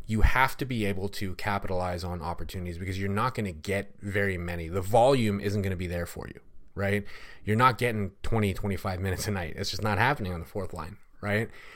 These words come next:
So when, when he got a chance, of course, he goes in, goes backhand and scores on it. Um, he could really make himself invaluable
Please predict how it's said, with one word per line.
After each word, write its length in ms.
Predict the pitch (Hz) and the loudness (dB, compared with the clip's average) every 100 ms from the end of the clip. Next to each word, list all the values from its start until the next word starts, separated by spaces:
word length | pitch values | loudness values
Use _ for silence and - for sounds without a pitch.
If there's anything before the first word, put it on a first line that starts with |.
| - | -14
So 460 | - 113 107 104 - | 2 6 6 6 0
when, 280 | - 110 117 | -4 -2 2
when 140 | 110 | 2
he 100 | 107 | 2
got 280 | 101 120 139 | 2 6 6
a 60 | 120 | 6
chance, 380 | - 120 113 98 | 2 2 0 -2
of 80 | |
course, 220 | - 107 98 | -2 0 0
he 80 | |
goes 320 | 98 110 104 104 | -2 2 2 2
in, 140 | 101 | 0
goes 200 | 104 98 | 0 -2
backhand 520 | - 101 - 104 98 | 0 0 0 -2 -6
and 80 | 87 | -4
scores 400 | - 104 101 95 | -4 0 0 0
on 180 | 95 90 | -2 -4
it. 100 | 87 - - - - | -6 -12 -18 -18 -4
Um, 420 | 107 104 98 95 - - - - | 4 6 6 2 -6 -20 -20 -10
he 600 | 123 104 127 160 190 - - | -8 -2 2 4 4 0 -10
could 260 | - 147 120 | 2 4 6
really 400 | 101 113 117 110 | 4 4 6 4
make 280 | 101 104 104 | 4 2 2
himself 440 | 107 - 104 98 | 0 0 0 -2
invaluable 880 | - 117 113 101 95 98 95 85 90 | -2 -2 0 0 0 0 -2 -4 -12